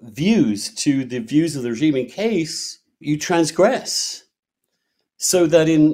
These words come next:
in, say, a communist society, there was no private life. You say something in East Germany to your kids at home, and it could get back to the Stasi.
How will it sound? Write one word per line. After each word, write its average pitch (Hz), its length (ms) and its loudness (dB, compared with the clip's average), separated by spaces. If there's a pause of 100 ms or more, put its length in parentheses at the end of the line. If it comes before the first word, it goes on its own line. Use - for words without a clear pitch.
in, 120 220 -2
say, 120 240 0
a 113 80 0
communist 131 560 0
society, 110 720 -6 (720)
there 220 100 4
was 302 160 2
no 269 140 6
private 104 400 0
life. 90 520 -12 (280)
You 196 80 -8
say 196 240 2
something 156 420 0
in 131 60 0
East 131 240 -4
Germany 117 640 -2 (800)
to 127 140 -2
your 110 60 0
kids 123 320 -2
at 120 120 -4
home, 131 440 0
and 120 460 -4 (480)
it - 220 -6 (240)
could 120 180 -6
get 131 220 -2
back 147 220 -4
to - 80 -20
the 151 80 -2
Stasi. 208 580 -6